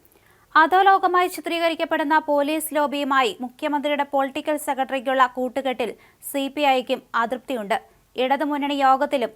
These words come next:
ഇത് അവതരിപ്പിക്കും. ഇക്കാര്യം എം വി ഗോവിന്ദനുമായി സെക്രട്ടറി ബിനോയ് വിശ്വം സംസാരിക്കുമെന്നും സൂചനയുണ്ട്. എന്തായാലും ഉടൻ തന്നെ അൻവർ പിണറായിയെ കാണാൻ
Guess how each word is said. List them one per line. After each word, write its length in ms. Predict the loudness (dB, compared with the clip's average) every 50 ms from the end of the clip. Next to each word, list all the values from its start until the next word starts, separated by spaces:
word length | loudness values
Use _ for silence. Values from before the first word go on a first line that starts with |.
| -8 -8 -6
ഇത് 140 | -2 -2 -2 -2 -2 0 0 2
അവതരിപ്പിക്കും. 540 | 2 2 -2 -2 -4 -4 -12 -16 -16 -20 _ _ _ _ _ _ -10 -10 -4
ഇക്കാര്യം 380 | 2 4 4 4 4 2 0 -2 -4 -4
എം 80 | -2 -2 -4
വി 80 | -4 0 2
ഗോവിന്ദനുമായി 640 | 2 2 2 2 0 -2 -2 0 2 2 2 2 0 -4 -6 -2
സെക്രട്ടറി 420 | -2 0 0 0 -2 -2 -4 -6 -6 -8 _ _ _ -8 -6
ബിനോയ് 340 | -2 0 2 2 2 2 0 -2
വിശ്വം 260 | -4 -4 -4 -4 -4 -4 -2 -2
സംസാരിക്കുമെന്നും 760 | -2 -2 0 0 2 2 2 2 0 -2 -2 -2 -2 -4 -8 -8 -6
സൂചനയുണ്ട്. 560 | -4 -4 -4 -4 -4 -6 -6 -4 0 0 0 0 _ _ _ _ _ _ _ _ -6 -2 2
എന്തായാലും 360 | 6 6 6 6 4 2 -2 -6 _ _ _ -4 2 2
ഉടൻ 180 | 4 4 4 0 2 0
തന്നെ 200 | 0 0 0 -2 0 2 2
അൻവർ 260 | 2 4 6 4 4 4 2 _ _ _ -10
പിണറായിയെ 520 | -6 -2 0 2 4 4 4 4 2 0 0 0
കാണാൻ 300 | 0 2 2 2 0